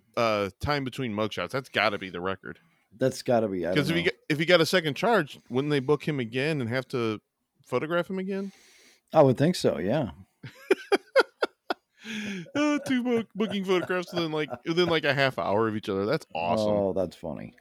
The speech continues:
Speaker 1: I mean, it's not awesome, but it's hilarious. It's awesome for us, not for him.
Speaker 2: <laughs> I'm gonna make it. I'm gonna make it. <laughs> Ah!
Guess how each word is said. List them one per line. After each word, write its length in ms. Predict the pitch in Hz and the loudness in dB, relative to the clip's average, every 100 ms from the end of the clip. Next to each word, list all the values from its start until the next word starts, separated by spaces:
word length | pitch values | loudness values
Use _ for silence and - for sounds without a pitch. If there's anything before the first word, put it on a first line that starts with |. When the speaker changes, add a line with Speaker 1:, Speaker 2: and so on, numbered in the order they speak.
| _ - | _ 2
Speaker 1:
I 60 | |
mean, 120 | 175 | 6
it's 60 | 165 | 8
not 200 | 180 - - | 6 4 2
awesome, 420 | 98 95 107 98 | 2 4 2 0
but 120 | 101 | -2
it's 100 | 98 | -2
hilarious. 800 | - 92 92 92 95 90 92 - _ _ _ - - - - | -2 -4 -2 -2 -4 -6 -10 -14 _ _ _ -20 -20 -20 -16
It's 540 | 302 247 196 180 - | -14 -12 -10 -12 0
awesome 300 | 147 143 147 | 6 6 6
for 200 | 120 92 | 0 2
us, 220 | 107 98 - | 4 4 2
not 160 | 98 | -4
for 140 | 92 85 | -4 -6
him. 240 | 90 90 - - - - - _ - | -6 -8 -14 -20 -16 -18 -18 _ -6
Speaker 2:
<laughs> 760 | 381 - 381 - - - - 370 - - - _ _ - _ - - _ - - | -6 -6 -8 -8 -8 -8 -6 -8 -8 -16 -20 _ _ -20 _ -12 -12 _ -14 -10
I'm 1600 | - _ - - - - _ - - - _ _ - - - - | -12 _ -10 -6 -4 -6 _ -8 -6 -6 _ _ -20 -20 -14 -4
gonna 200 | 180 202 | 2 6
make 240 | 202 214 - | 6 6 2
it. 140 | - | -4
I'm 60 | - | 2
gonna 160 | 202 | 4
make 220 | 220 214 196 | 6 6 2
it. 160 | - - | -4 2
<laughs> 320 | - - - 202 | 2 4 2 10
Ah! 920 | 392 415 370 254 269 269 269 254 233 | 12 12 12 12 12 12 12 12 12